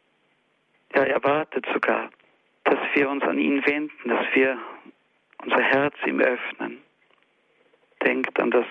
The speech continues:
kostbare Wort, das wir im letzten Buch der Heiligen Schrift finden, in der Offenbarung des Johannes.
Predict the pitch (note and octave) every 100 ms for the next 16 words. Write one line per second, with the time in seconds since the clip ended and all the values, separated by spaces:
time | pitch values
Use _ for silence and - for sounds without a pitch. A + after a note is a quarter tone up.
0 | - - B2 - C3 A#2+ A2+ B2 C3+ -
1 | - - - - - - - - - -
2 | - C3+ C3 C3+ - - C3 C#3+ - C#3
3 | D3+ C#3+ C#3 C3+ B2 B2+ - D3 - -
4 | C#3 C3 B2+ B2+ D3 C#3 C#3+ B2+ B2+ C3
5 | B2+ A#2+ - A#2+ A#2 A#2+